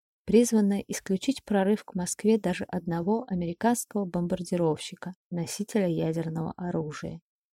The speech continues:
Постановление Совета министров С С С Р номер тридцать три восемьдесят девять сто сорок два шесть С С об особой папка о начале работ по системе противовоздушной обороны П В О Москвы «Беркут»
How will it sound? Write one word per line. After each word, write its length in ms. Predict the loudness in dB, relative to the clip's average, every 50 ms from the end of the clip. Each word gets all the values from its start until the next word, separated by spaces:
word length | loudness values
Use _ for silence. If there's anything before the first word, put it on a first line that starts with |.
| _ _ _ _
Постановление 680 | -2 -2 0 6 8 8 10 10 10 10 10 8 8 6
Совета 420 | 6 6 6 6 6 6 6 4
министров 480 | 4 6 6 6 4 4 2 -2 -2 -2
С 160 | 0 -2 -2 -4
С 80 | -6
С 220 | -6 -4 0 4 4
Р 180 | 4 4 4 0 _ _
номер 320 | 4 4 4 4 2 0
тридцать 340 | -2 -4 -4 -4 -4 -4 2
три 160 | 4 6 6
восемьдесят 560 | 6 4 0 -2 -4 -4 -4 -6 -6 -6 -2
девять 300 | 2 4 4 4 4 2
сто 120 | -4 -10 -10
сорок 320 | -6 -4 -4 -4 -4 -4
два 240 | -2 0 0 0 0
шесть 460 | -2 -4 -2 0 0 0 0 -2 -6
С 240 | -6 -6 -4 -2 0
С 220 | 0 0 -2 -4 0
об 220 | 2 2 2 2 0 _ _
особой 460 | -6 -6 -2 -2 -2 -2 0 -2 -2
папка 460 | 0 2 0 0 0 0 -6 -6 -6 -6 _ _ _ _ _ _ _ _
о 80 | 4 6
начале 380 | 6 6 6 6 6 6 8 6
работ 360 | 6 4 4 4 4 4 2
по 100 | -2 -2
системе 420 | -2 -2 -4 2 4 4 4 4
противовоздушной 880 | 4 0 -4 0 0 2 2 2 0 0 0 0 -2 0 -4 -4 -6
обороны 480 | -4 -4 -4 -2 0 2 2 2 0 -2 -4 _
П 140 | 0 0
В 80 | 2 4
О 340 | 4 4 6 4 4 2 0 -6 _ _ _ _ _ _ _ -2
Москвы 500 | 0 0 0 -2 -4 -2 0 0 0 2
«Беркут» 520 | 2 4 2 2 2 0 -6 -8 -8 -8